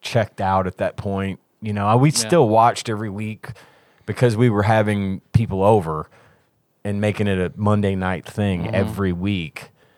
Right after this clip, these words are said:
Speaker 1: But I fell off of it pretty, pretty hard, pretty fast. And then when Owen Hart died, I just, I didn't have the stomach for it
Speaker 2: I get that.
Speaker 1: anymore. I just, I felt bad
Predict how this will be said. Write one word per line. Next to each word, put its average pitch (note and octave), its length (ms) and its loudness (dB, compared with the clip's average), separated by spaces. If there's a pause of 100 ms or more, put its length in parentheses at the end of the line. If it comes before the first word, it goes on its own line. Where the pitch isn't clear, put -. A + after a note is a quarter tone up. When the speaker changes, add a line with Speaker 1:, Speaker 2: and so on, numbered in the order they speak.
(300)
Speaker 1:
But G2 380 0 (280)
I G#2+ 140 -2
fell D#3 280 2
off G#2 280 4
of F#2+ 160 2
it - 120 -6
pretty, F#2+ 360 -6 (220)
pretty C3 220 -4
hard, G#2+ 400 4
pretty G2+ 200 -8
fast. F2+ 720 -2 (360)
And A#2+ 140 0
then D#3 140 4
when B2 140 4
Owen G#2 200 0
Hart F#2 240 -4
died, F2 260 -4
I F2+ 100 -2
just, E2+ 200 -8
I F2+ 100 -2
didn't D#2+ 200 -6
have D#2+ 300 -4
the D2 200 -6 (440)
stomach F2 420 0
for E2 220 -2
it E2 60 0
Speaker 2:
I - 80 0
get - 140 0
that. D#2+ 60 0
Speaker 1:
anymore. D#2+ 360 0
I G2 120 0
just, G2+ 240 0 (720)
I - 40 -4
felt C#3+ 360 0
bad G2 360 2